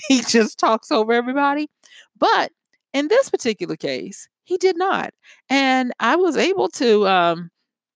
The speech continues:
uh, really get into it because I wasn't, and I'm not, when I say really get into it, I, I get into what Mi-, what Doctor Neil is saying. It's just that I wasn't distracted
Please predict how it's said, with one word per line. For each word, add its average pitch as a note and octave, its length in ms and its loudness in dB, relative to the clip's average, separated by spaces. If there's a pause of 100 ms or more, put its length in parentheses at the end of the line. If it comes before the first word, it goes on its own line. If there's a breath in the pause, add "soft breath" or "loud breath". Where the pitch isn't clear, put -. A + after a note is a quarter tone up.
(720)
uh, F3+ 480 0
really C#4+ 640 0 (760 loud breath)
get D#4 280 0
into B3+ 640 0
it B3+ 160 4
because C4+ 300 0
I D#4+ 60 4
wasn't, C#4+ 400 0
and C#4 160 -2
I'm C#4 140 -2
not, C4 140 -6
when A3+ 140 2
I A3+ 60 0
say A3 160 -4
really F#3 200 -4
get F3 100 -8
into E3 240 -8
it, C#3+ 100 -8 (140)
I, A3 240 -2
I C4+ 220 -2
get F#3 240 -2
into D3+ 560 -8 (140)
what E3+ 280 -2
Mi-, E3 220 -10
what E3 200 -6
Doctor D#3+ 320 -6
Neil C#3+ 420 -8
is D3 160 -6
saying. C3+ 400 -8 (300 loud breath)
It's G#3+ 140 2
just B3+ 180 0
that G3 240 2
I F#3+ 80 4
wasn't A#3+ 340 2
distracted G#3+ 880 -2